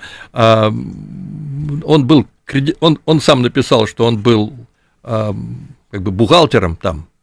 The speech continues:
при этой системе распространения наличных денег. А, Лебедев,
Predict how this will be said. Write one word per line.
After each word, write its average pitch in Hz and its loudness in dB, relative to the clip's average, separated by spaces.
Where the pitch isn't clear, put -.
при 113 2
этой 92 -2
системе 117 0
распространения 107 0
наличных 113 -4
денег. 190 0
А, 123 2
Лебедев, 113 0